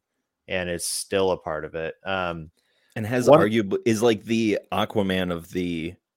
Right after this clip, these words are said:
Speaker 2: Marvel universe, like, constantly has to prove why he's in the big leagues, you
Speaker 1: Like,
Speaker 2: know?
Speaker 1: why he's on the team. <laughs>
Speaker 2: Yeah, like, "Why are you here?"
Speaker 1: Yeah.
Speaker 2: You, and he literally talks to animals. So, hey, I,
Speaker 1: Yeah.
Speaker 2: I made a connection that I wasn't knowing I was making
Speaker 1: <laughs>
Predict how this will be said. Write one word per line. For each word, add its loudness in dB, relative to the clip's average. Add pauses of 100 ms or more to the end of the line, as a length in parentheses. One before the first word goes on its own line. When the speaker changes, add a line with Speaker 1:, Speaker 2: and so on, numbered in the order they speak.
(120)
Speaker 2:
Marvel 0
universe, -4
like, -6
constantly -4
has -4
to -4
prove -2
why -2
he's -10 (220)
in 0
the -2
big -2
leagues, -12
you -10
Speaker 1:
Like, 4
Speaker 2:
know? 2
Speaker 1:
why 6
he's 0
on 4
the -4
team. -6 (220)
<laughs> -6
Speaker 2:
Yeah, 2
like, -8
"Why 2
are 6
you 0
here?" 2 (160)
Speaker 1:
Yeah. -20 (220)
Speaker 2:
You, 6 (100)
and 6
he 6
literally 4
talks 0
to 2
animals. -2
So, 2
hey, -2 (420)
I, 0
Speaker 1:
Yeah. 2 (120)
Speaker 2:
I 0
made 2
a -2
connection -4
that -8
I -4
wasn't -6 (260)
knowing -4
I -6
was -8
making -2 (100)
Speaker 1:
<laughs> -8